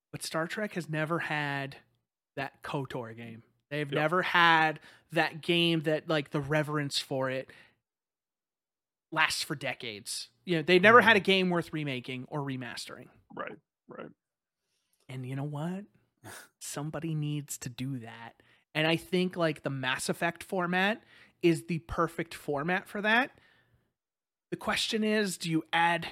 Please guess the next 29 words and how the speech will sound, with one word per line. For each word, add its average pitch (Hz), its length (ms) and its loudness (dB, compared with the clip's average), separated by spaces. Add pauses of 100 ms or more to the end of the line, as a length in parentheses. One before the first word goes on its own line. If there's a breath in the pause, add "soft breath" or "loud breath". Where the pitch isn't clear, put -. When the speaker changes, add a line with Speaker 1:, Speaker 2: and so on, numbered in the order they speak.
Speaker 1:
ship - 320 -4
combat? 185 540 -6 (340)
I 143 80 0
don't 139 180 -2
know. 147 380 -2
Maybe 165 220 2
you 202 80 2
don't 120 240 0
Speaker 2:
Mm. 113 40 -4
Speaker 1:
need 185 240 -2
it. 233 240 2
Maybe 175 260 6
it's 180 120 4
just, 185 200 -2
like, 175 180 0
you're 180 120 4
in 180 100 0
the 196 80 -4
captain's 180 420 0
ch-, - 120 -4
at 226 160 8
some 349 180 10
point, 226 260 4
like, 214 240 2
the 202 80 -6
thing, 262 400 0
the 196 80 0
difference 262 420 2
with 196 220 0